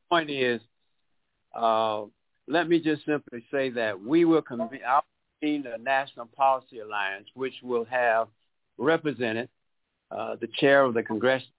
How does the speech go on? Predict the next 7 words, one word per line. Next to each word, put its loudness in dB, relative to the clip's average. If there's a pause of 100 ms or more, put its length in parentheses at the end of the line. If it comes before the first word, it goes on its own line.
Black 0
Caucus, 2 (600)
uh, -14
who -4
represents 2 (100)
the -8
Congressional 2